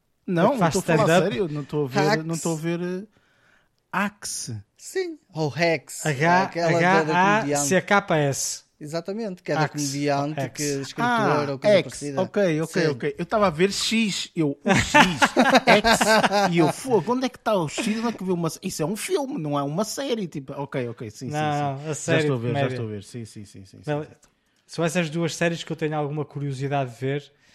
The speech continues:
Speaker 1: Uhum.
Speaker 2: Agora estou a ver, estou a ver uma, a
Speaker 1: Está a ver
Speaker 2: demanda
Speaker 1: outras
Speaker 2: de outra
Speaker 1: coisas,
Speaker 2: série.
Speaker 1: claro, outras coisas, ok,
Speaker 2: Ehm,
Speaker 1: ok.
Speaker 2: mas, mas não, ainda não comecei a ver Ted Lasso.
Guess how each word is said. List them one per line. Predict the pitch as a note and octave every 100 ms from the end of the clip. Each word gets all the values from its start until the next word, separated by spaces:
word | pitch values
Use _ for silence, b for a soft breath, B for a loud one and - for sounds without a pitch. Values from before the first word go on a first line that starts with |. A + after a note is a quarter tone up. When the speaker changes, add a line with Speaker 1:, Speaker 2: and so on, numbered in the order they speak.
| b
Speaker 1:
Uhum. | C#3 B2+
Speaker 2:
Agora | B2+ C#3
estou | C#3 C3
a |
ver, | C3 C#3 - _ _ _ _
estou | _ C#3
a |
ver | B2+ C3+
uma, | C3+ C3 A#2 b b b b _ -
a | D#3+ B2
Speaker 1:
Está | C#3
a |
ver | C#3+ D3+
Speaker 2:
demanda |
Speaker 1:
outras | C#3 C#3 C#3
Speaker 2:
de |
outra | C3+ A2
Speaker 1:
coisas, | G2
Speaker 2:
série. | C#3 C#3
Speaker 1:
claro, | B2 A2 F#2+ _ -
outras | B2+ A#2 A2+
coisas, | - G#2 F#2+ G2
ok, | C3 B2+ B2+
Speaker 2:
Ehm, | B2
Speaker 1:
ok. | B2 B2 B2 A#2+ A2+ _ _
Speaker 2:
mas, | B2 A#2+ - -
mas | C3+ A#2+
não, | A#2+
ainda | A#2+ C3
não |
comecei | C3 A#2+ C3
a |
ver | B2
Ted | C3 B2
Lasso. | A#2 -